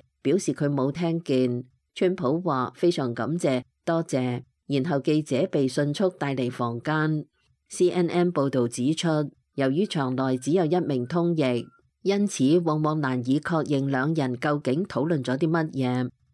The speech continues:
幕僚團隊好難判斷呢兩位領袖係咪達成任何共識。據俄新社報道，俄羅斯駐美大使達爾奇耶夫預計川普同普京峰會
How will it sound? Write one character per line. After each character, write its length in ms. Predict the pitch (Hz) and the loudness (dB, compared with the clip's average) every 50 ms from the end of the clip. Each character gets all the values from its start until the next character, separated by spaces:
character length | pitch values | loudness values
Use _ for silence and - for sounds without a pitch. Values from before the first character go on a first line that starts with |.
| _ _ | _ _
幕 100 | - 156 | -4 -4
僚 220 | 147 127 143 135 131 | -2 0 0 0 0
團 260 | 131 - 139 131 131 | 0 0 0 0 0
隊 200 | 123 147 139 135 | 0 0 0 0
好 180 | 135 139 147 185 | 0 0 -2 -2
難 200 | 202 160 127 123 | -2 -2 -4 -4
判 260 | - - 143 143 147 | -2 0 0 0 0
斷 220 | 139 143 131 131 123 | 0 0 0 0 0
呢 500 | 123 - _ _ _ - 185 190 190 196 | -4 -8 _ _ _ 0 2 4 4 4
兩 180 | 175 147 143 139 | 2 0 0 0
位 120 | 139 151 | 0 0
領 260 | 175 170 143 139 156 151 | 0 0 0 0 -2 -2
袖 200 | 143 131 131 127 | -2 0 0 0
係 140 | 127 - | 0 -2
咪 120 | 135 131 131 | -2 -2 -2
達 180 | 127 143 135 127 | -2 -2 -4 -2
成 240 | 123 - 131 127 127 | -2 -2 -2 -2 0
任 200 | 131 131 131 131 | -2 -2 -2 -2
何 220 | - 123 117 117 | -2 -2 -4 -2
共 260 | - - 131 127 127 | -2 -2 -2 -2 -2
識。 440 | 123 - 165 160 156 156 156 143 - _ _ _ _ _ _ _ | -2 0 0 2 2 2 0 0 -4 _ _ _ _ _ _ _
據 240 | - 170 165 160 165 | 0 2 2 2 2
俄 140 | 156 135 127 | 0 0 -2
新 240 | 127 127 - 208 208 | -2 -2 -2 -2 -2
社 220 | 214 - 151 135 | -2 0 0 -2
報 260 | 139 135 151 147 143 143 | 0 2 2 2 2 2
道， 400 | 139 143 135 131 127 123 123 - - _ _ _ _ - | 0 0 0 2 2 2 0 0 -4 _ _ _ _ -4
俄 120 | 151 151 | -2 0
羅 140 | 143 147 147 | 0 0 0
斯 220 | 143 - 220 226 | 0 0 0 0
駐 220 | 214 - 170 160 156 | 2 2 2 2 4
美 200 | 151 143 147 160 | 4 2 2 2
大 220 | - 139 135 131 | 0 -2 -2 -2
使 260 | 123 - - 127 143 156 | -2 -2 0 0 2 2
達 120 | - 139 | 0 -2
爾 300 | 131 127 - 131 135 147 147 | -2 -2 0 0 0 0 0
奇 160 | - 147 123 120 | 0 0 0 2
耶 160 | 127 120 120 | 0 0 0
夫 340 | 123 123 - 175 175 175 175 - _ _ _ _ | -2 0 2 4 4 4 4 0 _ _ _ _
預 140 | - 151 151 | 0 0 2
計 200 | 147 165 156 156 | 4 2 2 2
川 240 | 156 - 214 208 214 | 2 0 0 0 0
普 200 | 185 156 131 156 | 0 0 0 0
同 240 | - 185 139 127 | 0 0 -2 -4
普 220 | 131 - 131 113 - | -2 -2 -2 -2 0
京 220 | - 185 185 180 185 | 2 2 2 2 2
峰 300 | - 185 185 185 185 160 | 2 2 2 2 2 2
會 240 | 135 117 123 156 | 2 2 2 0